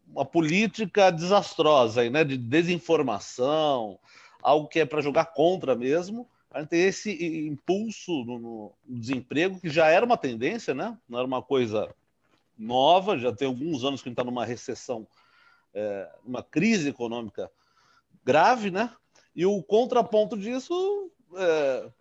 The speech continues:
eu tava vendo uma matéria agora na Espanha, da Escola de Administração, eles vão fazer um projeto piloto na Espanha agora, nesse momento, com cinquenta mil, é, é, trabalhadores,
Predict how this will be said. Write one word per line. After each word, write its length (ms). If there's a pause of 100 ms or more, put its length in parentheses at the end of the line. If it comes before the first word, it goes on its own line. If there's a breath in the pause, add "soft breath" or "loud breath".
(260)
eu 60
tava 220
vendo 180
uma 140
matéria 340
agora 240
na 140
Espanha, 760 (100)
da 140
Escola 600
de 100
Administração, 560
eles 140
vão 100
fazer 400
um 200
projeto 380
piloto 460
na 100
Espanha 380
agora, 340
nesse 260
momento, 440
com 100
cinquenta 460
mil, 360 (440 soft breath)
é, 440 (960)
é, 640 (160)
trabalhadores, 920